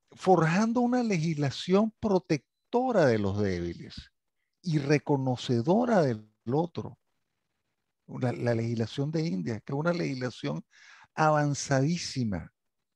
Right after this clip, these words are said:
legó festividades, tradiciones, modos de ser y estar,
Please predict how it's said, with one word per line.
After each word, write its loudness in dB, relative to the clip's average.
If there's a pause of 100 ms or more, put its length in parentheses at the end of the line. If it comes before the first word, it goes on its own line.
(920)
legó 4
festividades, -2 (800)
tradiciones, 0 (600)
modos 4
de 2
ser -2
y -4
estar, -8